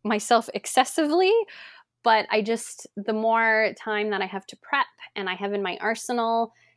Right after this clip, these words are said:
then the more comfortable I am when someone asks me something. Um, for example, I was doing Rise of the Runelords for Pathfinder,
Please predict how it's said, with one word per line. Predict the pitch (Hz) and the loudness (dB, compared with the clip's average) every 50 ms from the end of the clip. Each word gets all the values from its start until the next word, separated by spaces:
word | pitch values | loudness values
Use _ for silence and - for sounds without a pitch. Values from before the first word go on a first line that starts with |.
| _ - | _ -2
then | 214 220 208 208 208 202 | 0 2 2 2 0 0
the | 196 202 | 0 0
more | 208 202 190 190 | 2 4 2 2
comfortable | - - - 269 277 - - 240 220 208 208 202 | 2 2 2 2 2 0 -2 0 2 4 6 6
I | 190 190 | 6 6
am | 190 185 185 190 190 190 185 | 4 2 0 0 0 -2 -2
when | 196 185 180 180 | -4 -4 -6 -6
someone | - - 190 185 180 180 - | -8 -8 -6 -4 -4 -4 -4
asks | 175 180 175 - - - - - - - | -4 -4 -6 -6 -10 -12 -12 -12 -10 -8
me | 190 175 170 | -8 -8 -8
something. | - - 202 180 170 - _ - 170 175 170 165 - - - - | -8 -8 -8 -8 -8 -8 _ -6 -6 -6 -6 -8 -10 -12 -12 -12
Um, | 185 180 185 185 185 180 180 | -10 -8 -8 -8 -10 -10 -10
for | - - 185 | -6 -4 -4
example, | 185 185 - 202 202 196 - 196 185 185 185 190 202 - - - - - - _ - | -4 -2 -2 -2 -2 0 0 0 2 2 2 0 0 -4 -8 -20 -20 -20 -20 _ -10
I | 180 185 | -6 -4
was | 180 185 180 180 | -2 -2 -4 -2
doing | - 202 196 196 196 196 190 190 185 185 - | 0 0 0 2 2 0 0 -2 -2 -4 -2
Rise | - 202 196 214 214 220 | 2 2 4 4 2 0
of | 233 214 220 | -2 -4 -2
the | 226 | -2
Runelords | 247 277 302 311 294 262 240 214 202 196 - - | -2 0 2 2 2 2 2 2 0 0 -2 -4
for | - 214 | -8 -6
Pathfinder, | - - 240 247 240 - - 233 214 208 202 190 185 175 165 165 | -2 -2 -2 -2 -2 -4 -4 -2 -2 -2 -2 -4 -4 -6 -6 -6